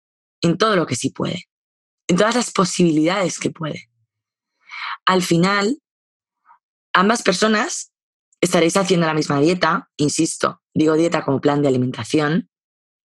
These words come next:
o estaréis haciendo el mismo cambio, si quieres llamarlo así, pero la diferencia estará en que el primero estará luchando contra el plan de alimentación durante el proceso y haciendo uso de fuerza de voluntad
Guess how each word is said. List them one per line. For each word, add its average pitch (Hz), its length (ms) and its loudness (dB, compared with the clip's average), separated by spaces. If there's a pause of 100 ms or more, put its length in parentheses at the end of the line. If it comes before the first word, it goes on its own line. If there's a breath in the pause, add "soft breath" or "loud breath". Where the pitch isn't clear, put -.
(800)
o 170 100 0
estaréis 170 320 2
haciendo 190 280 2
el 156 60 0
mismo - 240 -2
cambio, 170 420 0
si 180 160 -8
quieres 139 180 0
llamarlo 135 320 -2
así, 151 420 -2 (1160)
pero 190 160 2
la 190 80 4
diferencia 185 400 2
estará 202 280 0
en 208 120 0
que 170 120 2
el 165 120 0
primero 185 500 2 (680)
estará 180 320 2
luchando 196 480 2
contra 180 280 2
el 160 100 -2
plan 185 300 0
de 151 80 2
alimentación 175 800 0 (100)
durante 151 300 2
el - 40 -4
proceso 190 540 0 (140)
y 160 80 2
haciendo 151 340 2
uso 151 180 0
de 147 100 0
fuerza 151 360 0
de 147 100 4
voluntad 214 1000 0